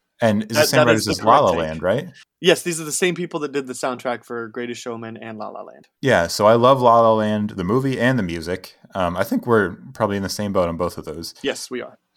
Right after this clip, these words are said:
Speaker 1: Um, but as for Dear Evan Hansen, that movie, I just, the music sounds great, and I'm like, I'll probably enjoy listening to it in a,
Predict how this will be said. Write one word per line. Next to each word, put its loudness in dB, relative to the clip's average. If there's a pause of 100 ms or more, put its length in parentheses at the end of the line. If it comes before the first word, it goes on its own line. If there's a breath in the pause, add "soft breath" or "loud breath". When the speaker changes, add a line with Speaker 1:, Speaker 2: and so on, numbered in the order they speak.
Speaker 1:
Um, 0 (240)
but 0
as -6
for -10
Dear -8
Evan -8
Hansen, -10 (260)
that -6
movie, -4 (280)
I -2
just, -8 (320 soft breath)
the -4
music 2
sounds -2
great, -4
and -2
I'm 0
like, -4
I'll 2
probably 0
enjoy 2
listening -2
to -2
it -2
in 2
a, 2